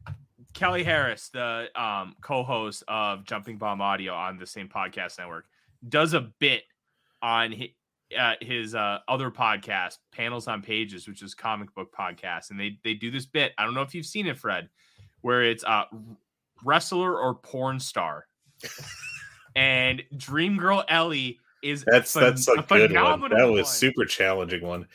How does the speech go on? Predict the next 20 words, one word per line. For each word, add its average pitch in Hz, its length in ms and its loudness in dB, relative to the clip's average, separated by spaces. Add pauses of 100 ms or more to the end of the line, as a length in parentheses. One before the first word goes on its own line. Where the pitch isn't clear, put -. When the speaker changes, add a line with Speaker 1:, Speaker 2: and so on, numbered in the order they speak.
(320)
Speaker 2:
And 151 140 10
then 226 120 10
the 220 60 10
main 226 180 10
Speaker 1:
Aw. 180 60 10
Speaker 2:
event 202 220 10
sounds, 139 400 6
sounds 143 280 8
cool 175 220 8
as 107 100 8
hell, 131 200 10
to 117 80 10
be 101 100 6
honest. 107 500 6
Uh, 98 340 4 (120)
Angelico 123 640 8
against 104 240 4
Christopher 110 300 2
Daniels. 95 640 2 (920)
Uh, - 200 -12